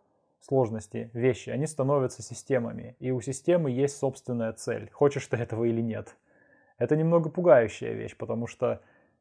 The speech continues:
когда ты понимаешь, что у тебя в компании есть люди, да, ты один из них, ты населяешь вот эту иерархию, но ваша вся иерархия — это система сложная.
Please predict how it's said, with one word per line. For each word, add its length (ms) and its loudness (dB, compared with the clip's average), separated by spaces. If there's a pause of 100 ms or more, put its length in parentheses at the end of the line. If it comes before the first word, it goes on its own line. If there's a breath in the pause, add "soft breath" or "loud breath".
когда 220 4
ты 80 2
понимаешь, 440 2
что 400 0 (260)
у 60 -6
тебя 220 6
в 60 -10
компании 540 2
есть 180 -4
люди, 260 0
да, 260 6
ты 220 2
один 280 2
из 140 -2
них, 220 -4 (160)
ты 140 2
населяешь 520 2
вот 120 -4
эту 200 -2
иерархию, 600 2 (680)
но 120 4
ваша 240 8
вся 360 4
иерархия — 400 4
это 120 -2
система 560 0
сложная. 640 0